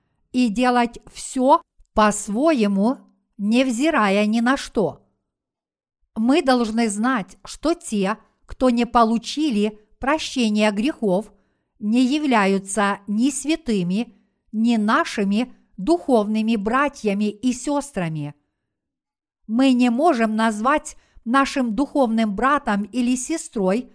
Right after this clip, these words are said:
первого встречного. Это означает,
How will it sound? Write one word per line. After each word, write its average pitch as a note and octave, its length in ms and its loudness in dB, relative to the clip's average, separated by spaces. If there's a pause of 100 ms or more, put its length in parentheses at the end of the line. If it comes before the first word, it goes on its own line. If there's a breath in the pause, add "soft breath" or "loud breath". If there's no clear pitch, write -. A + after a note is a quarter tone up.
(400 soft breath)
первого A#3+ 500 2
встречного. D#3+ 840 -6 (960)
Это A#3+ 260 2
означает, G#3+ 1000 0